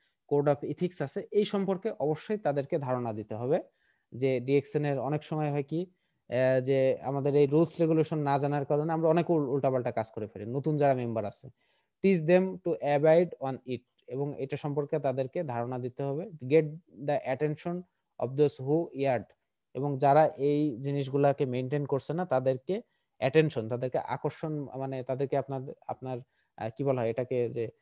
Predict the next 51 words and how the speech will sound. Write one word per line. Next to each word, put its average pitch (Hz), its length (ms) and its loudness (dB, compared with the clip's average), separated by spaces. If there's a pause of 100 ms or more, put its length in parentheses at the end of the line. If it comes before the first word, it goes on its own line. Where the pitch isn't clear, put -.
(240)
তাদেরকে 127 260 -2
একটা 135 240 2
হুঁশিয়ারি 147 600 6
বা 143 140 8
একটা 135 160 0
সংকেত 175 420 2
জানাতে 139 360 0
হবে 110 200 -4
যে 117 100 -2
না, 113 200 -4
আমরা 131 280 -2
যে 143 180 2
এই 131 340 0 (220)
কোম্পানির 139 460 -2 (340)
রুলস 139 360 0
রেগুলেশন 147 480 2
বহির্ভূত 147 360 4
যে 156 140 4
কাজগুলা 139 400 2
করছি, 139 360 -6 (320)
এই 139 80 0
কাজগুলা 139 440 2
করা 143 320 0 (300)
কখনোই 175 320 2
ঠিক - 260 -6
না। 98 120 -12 (280)
অনেক 156 200 0
সময় 165 260 0
হয় 160 100 6
কি 160 160 0
যে 156 60 0
আমরা, 147 500 4
উম, 127 280 -8
আহ, 131 240 0
যেটা 135 240 -2
সব 160 220 -4
থেকে 160 140 2
বেশি 143 320 2
কমপ্লেন 139 420 0
থাকে 131 300 -4
যে 123 220 -2 (380)
একজন 143 320 0
ডিস্ট্রিবিউটর 147 500 4
আছে, 143 220 2
তাকে 143 280 0
আমি 135 220 0
আবার 139 220 2
নতুন 131 260 -4
করে 127 180 0
ডিস্ট্রিবিউটর 120 460 -2
বানাচ্ছি, 113 460 -6